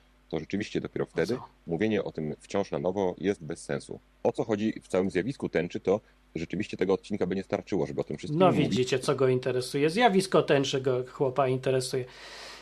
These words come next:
Speaker 2: No, więc jak chcecie się dowiedzieć coś o Bogu, na przykład jaki Bóg jest, co tam przeżyłeś z Bogiem ostatnio, co ci dał, na przykład co ci na ucho powiedział,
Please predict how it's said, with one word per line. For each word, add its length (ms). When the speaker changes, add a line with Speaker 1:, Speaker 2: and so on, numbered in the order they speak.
Speaker 2:
No, 120
więc 180
jak 100
chcecie 300
się 100
dowiedzieć 440
coś 180
o 60
Bogu, 300
na 100
przykład 320
jaki 240
Bóg 280
jest, 560
co 100
tam 180
przeżyłeś 540
z 40
Bogiem 340
ostatnio, 480
co 140
ci 200
dał, 680
na 120
przykład 340
co 60
ci 180
na 100
ucho 220
powiedział, 760